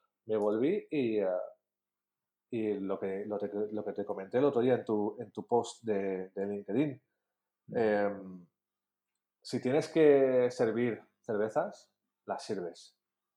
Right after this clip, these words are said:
Speaker 1: Si tienes que estar, eh, como en el Mercadona, estás en Mercadona.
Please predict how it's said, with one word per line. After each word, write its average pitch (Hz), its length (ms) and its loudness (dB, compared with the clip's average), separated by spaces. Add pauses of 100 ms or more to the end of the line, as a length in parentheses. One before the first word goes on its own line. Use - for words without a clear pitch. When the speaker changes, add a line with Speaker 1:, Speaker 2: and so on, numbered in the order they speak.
(480)
Speaker 1:
Si - 280 -10
tienes 123 380 -2
que 117 840 8
estar, 113 760 6 (340)
eh, - 100 -20
como 104 460 -4
en 107 140 -6
el 104 140 -6
Mercadona, 110 580 2 (600)
estás - 360 -2
en 104 80 -8
Mercadona. 92 480 -4